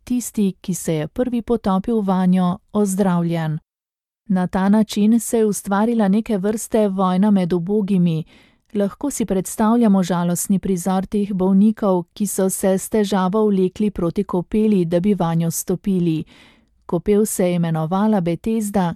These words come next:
kar pomeni hiša usmiljenja.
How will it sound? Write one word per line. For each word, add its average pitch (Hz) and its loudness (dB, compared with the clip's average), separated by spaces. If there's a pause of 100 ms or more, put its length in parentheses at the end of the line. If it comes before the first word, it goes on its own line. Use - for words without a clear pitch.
(140)
kar 247 -6
pomeni 220 2
hiša - -4
usmiljenja. 165 0